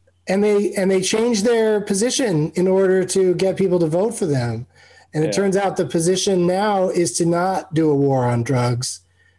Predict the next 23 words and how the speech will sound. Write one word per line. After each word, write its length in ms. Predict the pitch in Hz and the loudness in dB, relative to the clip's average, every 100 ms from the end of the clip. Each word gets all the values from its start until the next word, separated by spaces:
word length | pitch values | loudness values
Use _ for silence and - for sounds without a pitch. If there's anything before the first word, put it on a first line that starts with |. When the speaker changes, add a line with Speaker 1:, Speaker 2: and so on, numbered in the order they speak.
| _ _ _ - | _ _ _ -12
Speaker 1:
<laughs> 640 | - - 151 - - - | -8 -4 -4 -6 -10 -6
And 140 | 151 | -4
that's, 260 | 156 170 - | -2 -2 -2
so 120 | - | -2
that's 340 | 160 165 175 - | 0 0 -2 -2
what 160 | 165 | -2
they're 140 | 165 151 | 0 0
doing. 460 | 135 185 139 107 - _ _ _ _ _ _ _ - | 2 0 0 -4 -12 _ _ _ _ _ _ _ -12
Speaker 2:
<laughs> 60 | 107 - 123 135 - 170 _ _ _ - - | -12 -12 -12 -10 -10 -12 _ _ _ -20 -4
Speaker 1:
You 160 | 160 | -2
know, 180 | 160 156 | 0 0
they've 220 | 156 147 | 0 0
both 240 | 156 170 180 | 0 0 0
said 240 | - 185 | -2 0
they 120 | 165 156 | 0 0
want 200 | 147 147 | 0 0
everybody 480 | 143 151 147 143 | 0 0 0 0
out 160 | 139 135 | 0 0
of 60 | 127 | 0
jail 320 | 139 139 135 | 0 0 -2
for 180 | 127 131 | -2 0
marijuana 580 | 131 127 127 131 135 120 | 0 0 0 0 -2 -2
offenses. 580 | - 117 113 117 - | -4 -6 -6 -8 -10